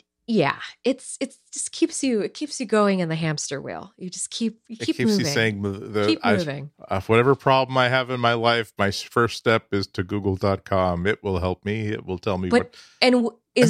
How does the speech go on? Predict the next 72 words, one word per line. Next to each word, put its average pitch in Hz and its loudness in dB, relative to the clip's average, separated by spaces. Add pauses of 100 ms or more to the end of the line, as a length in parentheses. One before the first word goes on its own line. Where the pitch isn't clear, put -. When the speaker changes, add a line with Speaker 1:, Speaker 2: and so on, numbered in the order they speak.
Speaker 1:
isn't - 8
Speaker 2:
so 240 6
Speaker 1:
that - 8
Speaker 2:
good 359 8
Speaker 1:
what 262 6
Speaker 2:
at 233 2
Speaker 1:
you 226 6
Speaker 2:
it. 226 4
That's 220 6
Speaker 1:
do? 226 6
Speaker 2:
the, 254 4
that's 294 0
the 330 0
frustrating - 2
thing. - -2
They're 185 2
really 240 0
good 208 -2
at 240 -2
it - -6
too. - -8 (340)
Speaker 1:
Hello, 254 6
I 262 6
have 269 4
it 269 4
on 262 2
my 247 2
phone. 220 0 (120)
Every 202 6
time 254 2
I 240 4
go 233 4
to 226 2
my 214 0
phone, 220 0
what 196 2
do 208 4
I 202 4
do? 214 0
I 170 -2
Google 175 2
it. 131 -10 (320)
Unless 196 4
I 240 8
remember 185 4
to 185 4
open 165 2
DuckDuckGo. 190 0 (600)
And 202 4
yes, 269 6
I 330 6
should - 2
put 170 2
the 156 4
widget 151 4
on 151 4
my 139 4
home 143 2
screen, 185 2
but 220 2
I 247 4
don't 277 0
need 311 6
you 175 0
to 156 -8
give 151 -4
me 139 -8
a 131 -8
lecture 131 -8
right 120 -14
now, 123 -14
okay? 220 -8